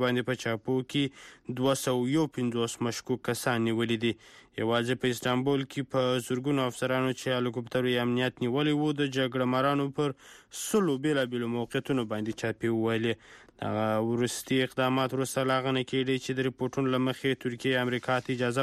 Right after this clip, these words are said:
ورکړې ده چې د ترکیې د انرسلیک د هوایي اډې نه کار واخلي چې د اسلامي دولت د ډلې پر ضد په سوریه کې عملیات وکړي. تر اوسه پورې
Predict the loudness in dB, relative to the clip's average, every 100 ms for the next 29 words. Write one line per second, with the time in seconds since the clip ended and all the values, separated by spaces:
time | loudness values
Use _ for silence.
0 | 0 0 0 2 2 0 -4 -20 -20 -2
1 | 0 2 0 -2 -2 0 0 0 2 2
2 | 2 2 0 -2 -4 0 2 0 -2 -6
3 | -2 2 2 2 0 -2 0 2 2 0
4 | 0 -2 -2 0 0 0 0 0 0 0
5 | 0 0 0 0 2 2 0 0 -2 -2
6 | 0 0 -2 -2 0 0 -2 -8 -20 -10
7 | 0 0 0 -2 0 0 0 -2 0 0
8 | 0 0 -4 0 0 0 0 -2 0 -2
9 | 0